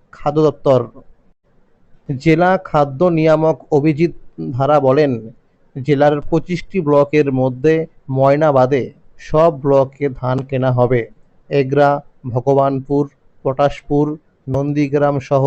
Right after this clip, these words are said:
বেশ কিছু জায়গায় ব্লকে দুই থেকে তিনটি করে সিপিসি খোলা হবে। ধান কেনার কাজে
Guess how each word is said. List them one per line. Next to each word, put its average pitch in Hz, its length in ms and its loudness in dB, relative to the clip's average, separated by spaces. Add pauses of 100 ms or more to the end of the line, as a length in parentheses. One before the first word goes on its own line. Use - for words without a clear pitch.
(100)
বেশ 139 320 -2
কিছু 147 260 -6
জায়গায় 131 480 0 (360)
ব্লকে 147 460 0 (380)
দুই 156 260 -2 (100)
থেকে 175 280 -4 (120)
তিনটি 185 460 -6
করে 165 320 0
সিপিসি 165 560 -6
খোলা 131 260 0
হবে। 131 300 0 (640)
ধান 135 420 -4
কেনার 143 340 0
কাজে 135 380 0